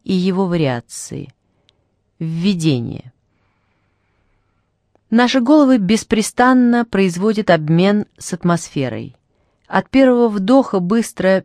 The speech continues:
переходящего в рев, до последнего вздоха через нос и рот проходит внушительный воздушный поток.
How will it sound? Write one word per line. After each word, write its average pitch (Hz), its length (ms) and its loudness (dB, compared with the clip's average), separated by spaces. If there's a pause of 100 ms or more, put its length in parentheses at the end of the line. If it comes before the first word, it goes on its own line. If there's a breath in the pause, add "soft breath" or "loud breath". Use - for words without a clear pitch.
(120)
переходящего 190 760 -2
в 165 140 -4
рев, 240 360 -2 (640 soft breath)
до 170 140 -2
последнего 220 680 2
вздоха 175 500 -2
через 151 340 -4
нос 165 320 0
и - 20 0
рот 226 480 0 (320)
проходит 240 680 0
внушительный 220 1040 -2
воздушный 156 720 -2
поток. - 640 -10